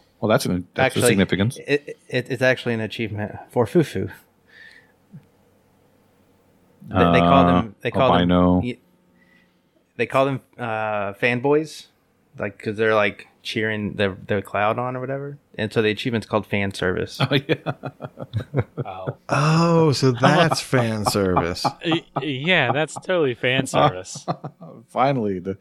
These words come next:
Speaker 3: That's
Speaker 1: code
Speaker 3: totally
Speaker 1: has
Speaker 3: it.
Speaker 1: been cracked. <laughs>
Speaker 3: Seriously, how did my name get attached to fan service?
Speaker 1: <laughs>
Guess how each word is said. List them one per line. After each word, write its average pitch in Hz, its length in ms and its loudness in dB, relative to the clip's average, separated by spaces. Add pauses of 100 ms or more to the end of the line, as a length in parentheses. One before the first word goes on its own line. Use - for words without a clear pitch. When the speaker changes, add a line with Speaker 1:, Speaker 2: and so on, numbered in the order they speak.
Speaker 3:
That's 151 200 -6
Speaker 1:
code 139 100 0
Speaker 3:
totally 139 220 6
Speaker 1:
has 127 120 2
Speaker 3:
it. 120 40 -8
Speaker 1:
been 110 120 -6
cracked. - 480 -4 (220)
<laughs> - 140 -16
Speaker 3:
Seriously, 220 480 -6
how 269 280 -4
did 359 140 -2
my 175 200 2
name 156 220 -2
get 127 140 2
attached 104 380 0
to 92 80 -4
fan 226 300 2
service? - 500 0
Speaker 1:
<laughs> - 1120 -6